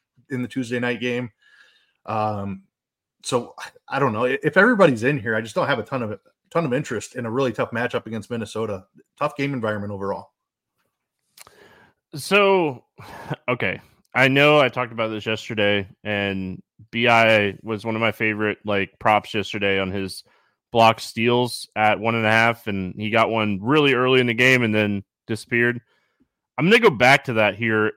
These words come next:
Speaker 2: assuming that it comes back in at one and a half. Minnesota has the third highest turnover rate in the N B A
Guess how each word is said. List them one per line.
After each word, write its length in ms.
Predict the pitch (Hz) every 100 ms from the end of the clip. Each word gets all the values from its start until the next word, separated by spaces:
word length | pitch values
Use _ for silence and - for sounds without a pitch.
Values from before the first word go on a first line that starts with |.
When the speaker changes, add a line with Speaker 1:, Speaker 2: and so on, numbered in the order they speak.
| -
Speaker 2:
assuming 400 | 110 147 147 135
that 140 | 135
it 80 | 120
comes 300 | 127 123 107
back 320 | - 110 123
in 100 | 147
at 100 | 143
one 160 | 135 147
and 120 | 147
a 40 | 151
half. 340 | 156 160 -
Minnesota 560 | 127 190 208 196 185 151
has 220 | 147 117
the 140 | 113
third 340 | - 131 147 147
highest 420 | 139 143 127 -
turnover 380 | 127 127 117 107
rate 200 | 110 98
in 80 |
the 100 | 104
N 100 | 107
B 140 | 101 98
A 160 | 92